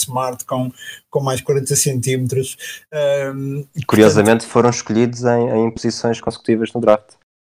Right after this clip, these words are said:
Speaker 1: Exatamente,
Speaker 2: O Smart, eu
Speaker 1: exatamente.
Speaker 2: lembro na altura que, que se falava que o Celtics estava indeciso entre o Smart e o Randle, e durante muito, aliás, ainda hoje se fala disso, do,
Speaker 1: Uhum.
Speaker 2: da comparação entre os dois e o que é que teria sido melhor, eh, para, para aquela equipa de Boston.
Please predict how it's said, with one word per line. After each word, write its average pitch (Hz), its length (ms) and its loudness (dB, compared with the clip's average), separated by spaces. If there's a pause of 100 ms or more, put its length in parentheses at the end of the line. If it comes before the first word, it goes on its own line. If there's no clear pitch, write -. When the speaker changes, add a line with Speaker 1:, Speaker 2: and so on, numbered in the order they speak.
(200)
Speaker 1:
Exatamente, 110 500 4
Speaker 2:
O 90 60 10
Smart, 98 460 6
eu 104 80 6
Speaker 1:
exatamente. 101 120 6
Speaker 2:
lembro 104 220 6
na 104 60 8
altura 107 420 2
que, 101 440 -4
que 98 100 -20
se - 60 -18
falava 95 280 0
que - 140 -14
o 95 40 -12
Celtics 98 400 -4
estava 92 240 -2
indeciso 90 400 -10
entre - 180 -16
o - 20 -20
Smart 87 380 -4
e - 40 -8
o 82 60 -4
Randle, 101 340 2 (460)
e 92 120 0
durante 90 420 4
muito, 87 240 0 (140)
aliás, 113 280 0
ainda 87 160 4
hoje 127 360 6
se - 100 -14
fala 85 240 4
disso, 90 380 -4
do, 107 400 2
Speaker 1:
Uhum. 104 180 4
Speaker 2:
da 107 100 6
comparação 107 460 4
entre 107 220 2
os 101 40 -6
dois 107 240 4
e 113 60 0
o 107 80 -4
que - 100 -6
é 113 40 0
que - 80 -18
teria 107 180 0
sido 104 300 -4
melhor, 98 340 2 (880)
eh, 113 120 -2
para, 101 680 4
para - 140 2
aquela 101 180 4
equipa 98 300 -2
de 107 80 -8
Boston. 98 340 -6